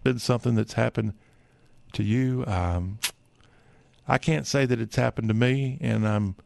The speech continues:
rather happy that somehow, I guess I'm not quite, I'm not quite high enough on the food chain to get doxed at this point, but that's a life goal,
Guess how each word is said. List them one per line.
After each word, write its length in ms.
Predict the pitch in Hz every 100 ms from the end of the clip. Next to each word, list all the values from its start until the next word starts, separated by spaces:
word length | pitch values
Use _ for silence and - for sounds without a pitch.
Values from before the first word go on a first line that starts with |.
| _ _ _ _ _ _
rather 360 | 117 120 120 104
happy 340 | 120 117 107
that 180 | 101 104 - _ _ - _
somehow, 540 | - 143 135 127 117 113
I 100 | -
guess 200 | 117 117
I'm 120 | 120 120
not 220 | 117 -
quite, 340 | 127 127 123 - - - - - - - _ - -
I'm 100 | 131
not 180 | 151 175
quite 380 | - 180 170 160
high 240 | - 170
enough 300 | 156 151 139
on 120 | 139 131
the 80 |
food 300 | 110 143 135
chain 320 | 127 120 113 113
to 80 |
get 260 | 107 113 113
doxed 420 | 117 117 117 -
at 80 | 117
this 160 | 113 107
point, 280 | 113 104 110
but 140 | 110 - - - - -
that's 180 | 127 -
a 60 |
life 340 | 117 120 120 -
goal, 500 | 117 104 101 92